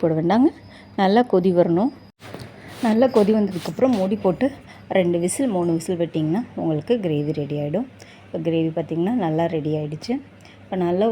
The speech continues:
ஒரு திக்கான கன்சிஸ்டன்சிக்கு வந்துடுச்சு. இப்போ இந்த பவுல்ல ஊத்திக்கோங்க. இது எல்லாமே முடிஞ்சுதுங்க.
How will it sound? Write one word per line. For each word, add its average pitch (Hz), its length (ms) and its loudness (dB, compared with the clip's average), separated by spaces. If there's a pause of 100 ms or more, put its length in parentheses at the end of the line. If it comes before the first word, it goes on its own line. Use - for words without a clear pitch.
ஒரு 175 120 -2 (760)
திக்கான 196 320 -4 (100)
கன்சிஸ்டன்சிக்கு 170 680 -4
வந்துடுச்சு. 151 360 -6
இப்போ - 200 -12
இந்த 165 100 -4 (100)
பவுல்ல 160 360 0
ஊத்திக்கோங்க. 160 440 -8 (880)
இது 202 160 2
எல்லாமே 190 260 2 (120)
முடிஞ்சுதுங்க. 180 520 -2